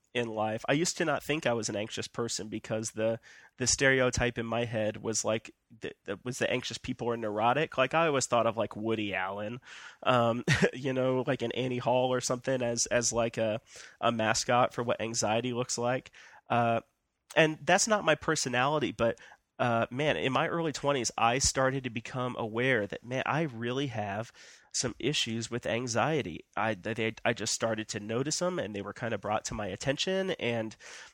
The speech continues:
uh, and I put off working on those for years. It was about four years after that that <laughs> I finally started to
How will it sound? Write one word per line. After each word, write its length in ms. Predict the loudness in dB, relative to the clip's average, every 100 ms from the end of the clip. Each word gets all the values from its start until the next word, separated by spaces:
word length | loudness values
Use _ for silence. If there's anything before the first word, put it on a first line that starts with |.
| _ 0
uh, 280 | 2 4 2 2
and 140 | 0 0
I 180 | 0 0
put 420 | -2 -4 -2 0
off 320 | 2 0 -2
working 360 | -6 -6 -6 -8
on 160 | -8
those 300 | -8 -6 -8 -10 -20 _ _
for 480 | -6 -2 0 0
years. 840 | -2 -8 -8 -4 -2 -2 -4 -6 -4
It 120 | -4 0
was 300 | 0 0 0
about 360 | 0 4 4 2
four 280 | -4 -2 -2
years 540 | -2 -2 -2 -2 -6 _ _ _ 2
after 460 | 4 4 -2 -4
that 400 | -2 -4 -6 -6
that 140 | -2 0
<laughs> 40 |
I 200 | 2 2
finally 640 | 0 -2 0 0 0 0 0
started 500 | 0 0 -2 -2 -6
to 320 | -6 -4 -4